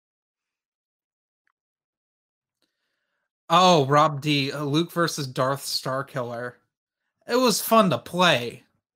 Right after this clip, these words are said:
It was stupid. Oh, the, the D L Cs for Force Unleashed are idiotic. Uh, they're, they're the definition of Force Unleashed, but more off the rails. And Force Unleashed is already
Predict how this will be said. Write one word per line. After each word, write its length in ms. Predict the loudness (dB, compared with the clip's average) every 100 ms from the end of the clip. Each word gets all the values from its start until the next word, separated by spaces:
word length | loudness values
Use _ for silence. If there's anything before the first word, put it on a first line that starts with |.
| -14
It 40 |
was 120 | -8
stupid. 640 | -8 -2 0 -2 -4 -12 -16 _ _ _ _ _ -20 _ _ 0
Oh, 160 | 0
the, 140 | 0 -6
the 280 | 0 0
D 200 | 2 2
L 160 | 4 4
Cs 360 | 4 0 0 -4
for 100 | -4
Force 320 | 0 2 2
Unleashed 440 | -2 -2 -2 -6
are 120 | -12 -8 -2
idiotic. 720 | 0 2 2 2 -2 -12 -20 _ _
Uh, 240 | -6 -6 -8 -16 _ _ -20 -4
they're, 140 | 2 2
they're 220 | 4 4
the 80 | 4
definition 800 | 4 2 2 0 0 -2 -4 -6
of 280 | -8 -10 -16 _ _ _ _ _ _
Force 320 | 0 2 2
Unleashed, 440 | 0 0 -2 -2 -4
but 100 | -2
more 340 | 0 2 4
off 260 | 4 2 -4
the 100 | -14
rails. 680 | -6 -4 -6 -10 -8 -8 -8 _ _ _ _
And 100 | -14
Force 260 | -2 -2 0
Unleashed 380 | -2 0 -2 -4
is 100 | -4
already 580 | -2 -2 -4 -6 -12